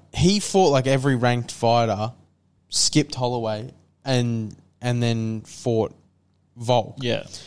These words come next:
Speaker 1: And, like, I look at that and it's like, maybe they were like, "Hmm, if Holloway wins here, you get Volk, Holloway four."
Speaker 2: Championship, yeah.
Speaker 1: And it's like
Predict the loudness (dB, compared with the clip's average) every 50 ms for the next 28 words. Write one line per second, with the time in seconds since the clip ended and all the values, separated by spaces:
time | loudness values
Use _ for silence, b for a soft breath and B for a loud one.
0 | B B B B B B 0 0 2 4 4 4 4 2 0 -2 -4 -8 -18 -20
1 | -20 _ _ _ _ _ _ _ _ _ _ _ _ 2 2 4 4 4 4 6
2 | 6 6 4 4 2 0 0 2 2 2 2 2 2 2 4 4 6 6 4 4
3 | 2 2 2 4 4 6 6 6 6 6 6 4 2 0 0 0 2 2 2 0
4 | -2 -4 -10 _ -20 _ _ b b b b b b b b _ _ _ _ -8
5 | 0 2 4 6 6 6 6 6 6 4 4 4 4 4 2 0 0 2 2 2
6 | 2 2 2 0 -2 -4 -8 _ _ _ _ _ _ _ _ _ _ _ _ -8
7 | 0 2 2 2 2 0 -2 2 4 4 4 4 2 -4 -12 -20 -20 _ _ _
8 | _ _ 0 2 2 4 6 4 4 4 4 2 -2 -4 -6 0 4 4 6 6
9 | 6 4 4 2 2 0 0 _ _ _ _ _ -6 -4 -4 -4 -6 -8 -8 -12
10 | -8 -2 0 0 0 0 2 4 6 6 6 4 2 2 4 4 6 6 4 2
11 | 0 -2 -6 -18